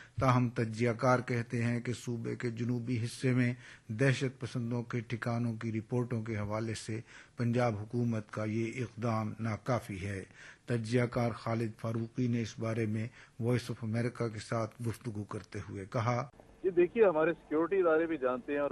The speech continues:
Speaker 2: ہماری حکومت بھی جانتی ہے کہ دہشت گردی کے خلاف جو campaign انہوں نے شروع کی تھی، اس میں لوگ تو مارے گئے، بے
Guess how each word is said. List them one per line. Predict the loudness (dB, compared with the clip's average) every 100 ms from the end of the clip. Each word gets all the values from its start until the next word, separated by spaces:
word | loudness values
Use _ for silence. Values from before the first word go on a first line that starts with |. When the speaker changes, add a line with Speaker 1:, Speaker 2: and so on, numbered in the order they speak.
| -2 -4
Speaker 2:
ہماری | -2 -2 -2
حکومت | -6 -6 -6
بھی | -4 -4
جانتی | -4 -6 -10 -10
ہے | -10 -8
کہ | -6
دہشت | -6 -6 -8 -8
گردی | -6 -6
کے | -8
خلاف | -2 0 0 -2
جو |
campaign | -8 -8 -2 -2 -2
انہوں | -8
نے | -12 -8
شروع | -6 -6
کی | -8
تھی، | -14 -16 -20 -20 -20 -18 -4
اس | 4
میں | 6
لوگ | 8 6 6
تو | 6
مارے | 6 6 4
گئے، | 2 0
بے | -4